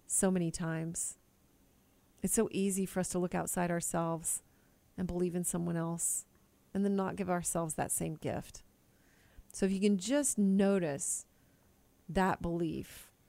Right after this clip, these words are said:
and just give yourself even a fraction of it and just start to. And if you can see that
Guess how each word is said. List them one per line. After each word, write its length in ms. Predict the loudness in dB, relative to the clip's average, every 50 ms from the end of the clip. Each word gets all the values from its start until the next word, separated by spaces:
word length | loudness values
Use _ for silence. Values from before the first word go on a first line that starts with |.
| _ _ _ _ _ _ _ _ _ _ _ _ _ _ -2
and 80 | -2 0
just 140 | 0 0 -2
give 120 | 0 0
yourself 300 | 0 0 2 0 0 0
even 180 | 0 -2 0 -2
a 40 | -2
fraction 720 | -4 -8 -10 -4 0 0 0 0 0 -4 -8 -8 -6 -6
of 120 | -6 -6 -6
it 180 | -6 -8 -10 -12 _ _ _ _ _ -20 _ _ _ _ _ _ _ _ _ _ _ _ -2
and 120 | 0 2 2
just 300 | 2 2 2 0 0 -2
start 460 | -4 0 2 4 4 4 2 0 -2
to. 360 | -4 -4 -4 -4 -4 -6 -6 -6 -10 -14 -16 _ _ _ _ _ _ _ _ _ _ _ _ _ _ _ _ _ _ _ _ _ _ _ _ _ _ _ _ _ _ _ _ _ _ _ _ 0
And 340 | 2 4 6 6 4 4 2 2
if 140 | 0 2 2
you 100 | 2 2
can 220 | 2 4 4 4
see 380 | 4 4 4 4 4 4 4 4
that 220 | 4 2 0 0